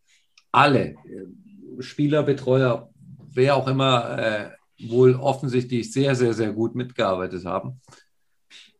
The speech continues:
Und es war sicher eine, eine, eine coole Erfahrung, aber Nord-Süd brauche ich persönlich nicht mehr.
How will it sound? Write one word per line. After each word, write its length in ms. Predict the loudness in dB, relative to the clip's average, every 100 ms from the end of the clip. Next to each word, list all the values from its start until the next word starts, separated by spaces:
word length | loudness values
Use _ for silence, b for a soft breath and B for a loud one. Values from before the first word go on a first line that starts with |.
| _
Und 160 | -2 -2
es 160 | 2
war 440 | 6 8 6 2 -4
sicher 760 | -10 -2 2 4 6 4 0 -8
eine, 220 | -8 -6
eine, 640 | -6 -6 -6 -6 -8 -10 -12
eine 260 | -10 -12 -4
coole 280 | 0 2
Erfahrung, 500 | 2 2 4 4 4
aber 260 | 2 2 0
Nord-Süd 560 | 0 -2 0 0 0 -2
brauche 320 | -4 -4 -2
ich 220 | -6 -2
persönlich 540 | -4 -2 -2 -2 -4
nicht 120 | -8 -10
mehr. 140 | -14